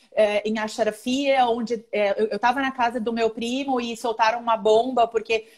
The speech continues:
tava naquele período que a, a, eles soltavam bomba pra, pra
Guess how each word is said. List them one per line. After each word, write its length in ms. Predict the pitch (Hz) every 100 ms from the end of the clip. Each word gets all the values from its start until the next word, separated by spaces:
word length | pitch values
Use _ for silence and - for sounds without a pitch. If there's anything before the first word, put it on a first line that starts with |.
| -
tava 240 | 214 226
naquele 380 | 220 214 220 220
período 520 | 220 214 226 214 208 - _ _
que 160 | 233
a, 340 | 208 202 190 180
a, 240 | 202 196
eles 180 | 214 226
soltavam 500 | 240 214 226 226 233
bomba 280 | 214 233 226
pra, 460 | 226 226 208 202 202
pra 560 | - 208 196 190 180